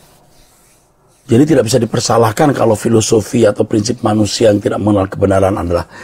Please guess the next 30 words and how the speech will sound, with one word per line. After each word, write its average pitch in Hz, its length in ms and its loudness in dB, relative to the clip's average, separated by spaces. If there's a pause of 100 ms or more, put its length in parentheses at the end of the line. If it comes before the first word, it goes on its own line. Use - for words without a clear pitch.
"Marilah 107 400 2
kita 95 240 -4
makan 98 400 -2
dan 92 80 -2
minum, 120 320 2 (240)
sebab 95 240 -2
besok 98 240 -4
kita 98 240 -6
mati." 95 400 -4 (320)
Dia 185 160 0
tidak - 240 0
tahu 175 160 0
bahwa 143 240 0
Yesus 123 240 -4
telah 127 160 -4
mati 123 240 -4
di 123 160 -6
kayu 120 160 -2
salib. 147 400 -2 (480)
Dan 117 160 0
karena 113 240 0
kematiannya, 113 560 0
maka 120 320 2
ada 104 80 0
penghakiman. 104 640 0 (240)
Karena 123 480 0
kematiannya 156 720 2
di 135 80 -4
kayu 123 160 -4
salib, 120 320 -2